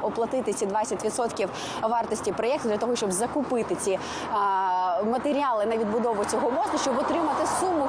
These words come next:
кредиту на, а, власне, на фінансування тендеру. Е, поки цих грошей не буде, то не буде, власне, і мосту, і відбудова тут не почнеться. Це так, як зрозуміли, е, це ми. Ну, я думаю, що найближчим часом мосту,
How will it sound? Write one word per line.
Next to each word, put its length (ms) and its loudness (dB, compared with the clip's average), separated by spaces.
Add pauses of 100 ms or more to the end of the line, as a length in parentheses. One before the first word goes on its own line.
кредиту 480 0
на, 180 2 (180)
а, 160 2 (100)
власне, 380 0
на 300 2 (360)
фінансування 680 0 (400)
тендеру. 580 2 (320)
Е, 280 2 (100)
поки 220 0
цих 160 0
грошей 340 0
не 100 0
буде, 400 0
то 260 2
не 80 2
буде, 420 2
власне, 440 0
і 40 0
мосту, 340 0
і 40 2
відбудова 600 0
тут 120 2 (200)
не 80 2
почнеться. 580 0 (120)
Це 60 2 (120)
так, 200 0
як 240 0
зрозуміли, 540 2
е, 380 2
це 140 0
ми. 140 2 (140)
Ну, 60 2
я 140 2
думаю, 340 0
що 400 2
найближчим 560 0
часом 380 0
мосту, 320 0